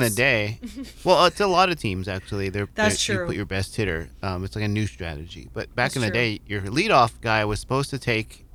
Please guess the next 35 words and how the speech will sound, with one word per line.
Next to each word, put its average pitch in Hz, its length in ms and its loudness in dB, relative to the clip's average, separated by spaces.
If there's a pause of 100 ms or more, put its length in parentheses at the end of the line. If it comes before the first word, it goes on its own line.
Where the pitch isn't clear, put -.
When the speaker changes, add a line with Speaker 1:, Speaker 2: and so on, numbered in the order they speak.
(160)
Speaker 1:
as 107 140 -4
many 123 300 0
pitches 120 320 -4
as 110 140 -4
possible 90 680 -8
to, 95 100 -14 (180)
to 98 200 -10
let 101 180 -8
the - 60 -16
team 95 300 -6
see 92 280 -8 (600)
what 98 120 -8
they've 92 160 -8
got 85 300 -8
and 101 140 -4
just - 260 -8
get 117 140 0
on 98 180 0
base, 87 400 -6 (140)
work, 104 260 -8 (140)
work 104 200 -8
counts, 92 440 -8
get 98 160 -8
walks. 90 560 -6 (600)
Um, 87 420 -6 (680)
if - 80 -14
there's 101 140 -2
runners 110 260 2
on, 101 160 0
you 98 40 0
move 98 160 0
'em 95 140 -2
over 92 380 -4
so 90 400 -4
the, 92 260 -8